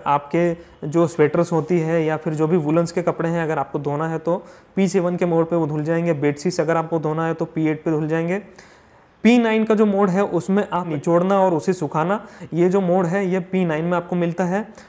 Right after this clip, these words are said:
पी टेन में आपको बस अगर ड्राई करना है कपड़े, आपके कपड़े धुले धुलाए हैं या फिर बारिश में गीले हो चुके हैं या फिर और कोई कारण है,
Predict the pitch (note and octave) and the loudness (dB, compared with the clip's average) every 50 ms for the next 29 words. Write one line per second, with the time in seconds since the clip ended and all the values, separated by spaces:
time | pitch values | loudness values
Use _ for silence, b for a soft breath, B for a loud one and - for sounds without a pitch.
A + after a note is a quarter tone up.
0 | B B - A3 A3+ G#3+ A3+ G#3 G#3 G#3+ G#3+ G#3+ G3 D3+ E3 E3 - - G#3 F3+ | B B 0 2 2 4 4 4 4 4 4 2 2 2 0 -2 0 2 2 4
1 | D3 E3+ F#3 F3+ G3 F3 F#3+ F#3+ E3+ C#3+ D3 D3+ E3+ E3+ F3 E3+ D#3+ F3 F3 E3+ | 4 4 2 2 2 0 0 2 2 4 4 4 4 4 2 2 2 2 0 0
2 | F#3 F3+ F3+ D#3 D3 E3+ E3+ F#3 F#3+ - - D3+ D3+ - - F3 E3 E3+ C#3+ - | 0 0 0 0 0 2 2 2 2 0 -2 -4 -4 -2 -4 -4 -2 -2 0 0
3 | E3+ F3 D#3+ D3+ D3 D#3+ E3 D3 D3+ D#3 D3+ D#3 E3+ E3+ E3 E3 F3+ F#3+ F#3 B | 0 0 0 0 0 0 0 0 0 -2 -2 -2 -2 -2 -2 -2 -2 -4 -6 B
4 | B B B B D3+ D#3 D#3 D#3 F#3+ F3+ D#3+ C#3+ C#3 C#3 E3 E3 - F3 D#3+ D3 | B B B B 0 0 0 2 2 0 2 4 4 2 2 0 -2 -2 -2 0
5 | D#3+ E3 F3 F3 E3+ E3+ E3 - F3 E3 F3 E3+ E3 E3 F#3 F#3+ G3 G3 F3 D#3+ | 0 2 4 4 4 2 0 -2 -4 -2 -2 -2 0 0 -2 -4 -4 -8 -6 -4
6 | D#3+ D#3 F3 E3+ D#3+ E3 D#3 E3 E3 F#3 G3 F#3 - E3+ F3 F#3 F#3+ G3+ A3+ | -4 -2 0 0 2 4 4 4 4 2 0 0 0 -2 -2 -2 -2 -4 -6